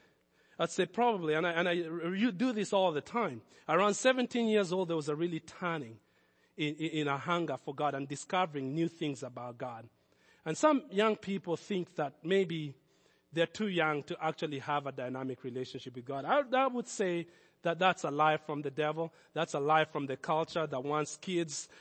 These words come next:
that are to, to continue to be kids until they are thirty and forty, they're still kids. Oh, come on. You know what I'm talking about. You work with some of them and they're sixty years old and they're still kids.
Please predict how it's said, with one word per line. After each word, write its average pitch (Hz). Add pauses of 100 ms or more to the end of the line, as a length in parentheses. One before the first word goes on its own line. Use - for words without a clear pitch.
(120)
that 156
are 143
to, 160
to 156
continue 180
to 160
be 147
kids 170
until 156
they 143
are 131
thirty 165
and 131
forty, 165
they're 135
still 156
kids. 160 (1800)
Oh, 226
come 240
on. 143 (600)
You 339
know 262
what 240
I'm 202
talking 214
about. 233
You 277
work 330
with 254
some 220
of 175
them 160
and 170
they're 185
sixty -
years 220
old 214
and 180
they're 175
still 190
kids. -